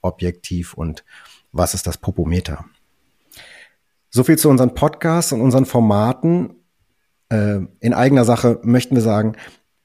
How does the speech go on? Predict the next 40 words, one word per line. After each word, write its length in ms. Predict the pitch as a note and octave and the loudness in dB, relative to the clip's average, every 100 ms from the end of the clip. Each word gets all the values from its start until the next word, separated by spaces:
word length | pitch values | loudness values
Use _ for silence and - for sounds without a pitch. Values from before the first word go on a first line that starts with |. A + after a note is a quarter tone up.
| _ | _
wir 240 | - G2+ A#2+ | -6 -2 2
fühlen 260 | D3+ C#3+ | 4 4
uns 160 | A2+ - | 4 0
wirklich 240 | B2 - | -2 -2
als 160 | D#2+ - | -6 -4
Teil 260 | - G#2+ | 0 2
der 100 | G#2+ | 2
Branche, 560 | E2+ E2 E2+ F#2+ D#2+ D#2 | 0 -2 -2 -2 -4 -8
sind 340 | F#2 E2+ G2+ - _ _ - | -10 -4 -4 -6 _ _ -2
beide 500 | F#2 A2+ A#2+ A2+ - | 0 2 2 2 -2
als 220 | G#2 - | -8 -2
Redakteure 580 | G#2+ G#2 - A2+ A2 F2+ | -2 -2 0 0 0 -4
auch 140 | G2 | -6
schon 240 | - G#2 G2 | -6 -6 -6
viele 320 | - A#2 G#2+ | -4 -2 0
Jahre 340 | G2+ F#2+ G2 | 0 0 -2
in 120 | D#2+ | -2
der 80 | G#2 | -4
Branche 380 | F#2 F#2+ G2+ F#2+ | -2 -2 -2 -4
aktiv 440 | F#2 - A2+ A2 | -8 -6 -6 -4
und 80 | G#2+ | -4
haben 140 | G2 G2+ | -2 -2
jetzt 200 | G2 - | -4 -4
die 80 | |
Gelegenheit, 400 | G#2 G2 G#2 G2 | -2 0 0 -2
diesen 220 | G#2 G2 G2 | -2 -2 -2
neuen 240 | F#2+ G#2 | 0 0
Medienkanal 600 | G2+ G#2 G2+ G#2 G2+ F#2+ | 0 -2 -2 -4 -4 -4
aufzubauen. 880 | - G2+ - - G#2 G2 G2+ G#2+ G#2 - - - - _ _ _ _ _ _ | -4 -4 -6 -12 -4 -2 0 -2 -6 -16 -20 -20 -20 _ _ _ _ _ _
Und 260 | - G#2 - | -8 -8 -4
ganz 280 | G#2 A#2+ F#2 | 0 0 2
wichtig 380 | B2 - B2 - | -2 0 -4 -2
ist 160 | A2+ | -4
uns 160 | A2 - | -4 -2
der 160 | G#2+ | -2
Austausch. 760 | E2+ G2 - - C2+ D2 - - - | 0 -2 -4 -6 -6 -6 -12 -16 -18
Das 140 | - - | -14 -8
heißt, 280 | F2 - - | -6 -6 -10
wir 120 | F#2 | -4
wollen 400 | F#2 F#2+ E2+ | -2 -4 -6